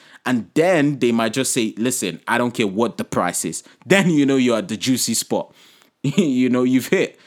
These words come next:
Because now you can charge them anything, and 'cause of where they are, they wouldn't mind paying you.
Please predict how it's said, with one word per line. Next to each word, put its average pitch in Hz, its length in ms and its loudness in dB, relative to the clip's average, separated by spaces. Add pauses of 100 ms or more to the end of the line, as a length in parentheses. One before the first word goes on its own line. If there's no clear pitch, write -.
(420)
Because 127 300 0
now 156 160 2
you 127 160 2
can 127 160 0
charge 156 280 0
them 135 120 2
anything, 139 460 0
and 98 100 -6
'cause 120 220 -4
of 107 100 -6
where 120 140 0
they 110 200 0
are, 120 200 0
they 110 240 -2
wouldn't 123 340 0
mind 113 400 -2
paying 131 400 0
you. 87 200 -8